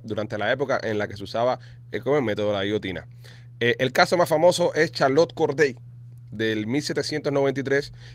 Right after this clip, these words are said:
quien fue ejecutada en la guillotina durante la Revolución Francesa. Uno de los casos más citados se dice que después de ser decapitada, su cabeza mostró signos de movimiento, incluyendo abrir los ojos, parpadear.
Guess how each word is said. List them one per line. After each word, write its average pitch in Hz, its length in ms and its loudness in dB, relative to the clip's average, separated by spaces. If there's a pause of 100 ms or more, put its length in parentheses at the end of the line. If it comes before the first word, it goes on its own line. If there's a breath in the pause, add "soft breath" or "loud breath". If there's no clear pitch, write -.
quien 123 200 0
fue 151 180 4
ejecutada 147 680 4
en 120 200 0
la 117 120 0
guillotina 120 380 0
durante 131 280 2
la 120 80 2
Revolución 117 280 -4
Francesa. 123 520 -2 (460 loud breath)
Uno 143 220 4
de 139 60 6
los 139 100 4
casos 143 240 0
más 139 140 0
citados 147 320 2
se 135 80 0
dice 135 260 -2
que 127 60 -2
después 123 280 0
de 131 80 0
ser 135 280 0
decapitada, 123 420 0
su 139 120 -8
cabeza 123 340 2
mostró 127 360 0 (240 loud breath)
signos 139 340 0
de 123 40 2
movimiento, 131 400 2
incluyendo 135 380 0
abrir 127 160 2
los 131 180 -2
ojos, 139 200 2
parpadear. 117 500 0